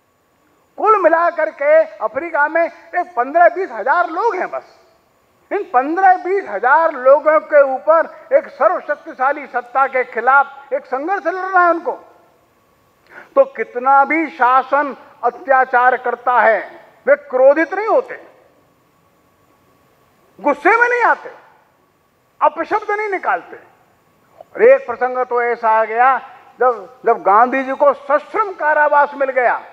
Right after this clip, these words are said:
अफ्रीका में, और सड़क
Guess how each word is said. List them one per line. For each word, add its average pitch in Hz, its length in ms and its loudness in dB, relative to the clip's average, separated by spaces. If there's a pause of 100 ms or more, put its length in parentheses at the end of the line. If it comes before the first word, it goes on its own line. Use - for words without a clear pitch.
(680)
अफ्रीका 226 400 -2
में, - 180 -16 (1040)
और 285 120 4
सड़क 294 380 0